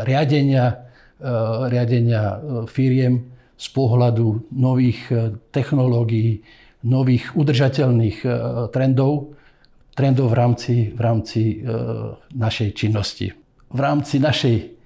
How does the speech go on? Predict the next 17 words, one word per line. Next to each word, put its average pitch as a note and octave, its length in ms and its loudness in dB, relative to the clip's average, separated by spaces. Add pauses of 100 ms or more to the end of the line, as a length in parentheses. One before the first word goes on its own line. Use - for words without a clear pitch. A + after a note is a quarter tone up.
(340)
regie-, C#3 720 0
nášho B2 480 2
regiónu B2 480 2
jednu A#2 400 2
veľmi D#3+ 560 0
úspešnú C#3 720 -2
a A2+ 80 -2
dobre B2+ 240 2
fungujúcu A#2+ 560 0
sekciu B2 560 -2
obehového, A2 480 0 (160)
obehového A#2 560 0
hospodárstva, C3+ 800 -4 (560)
ktorá B2 240 0
veľmi D3 320 2
úzko C3+ 320 -2
spolupracuje B2+ 880 0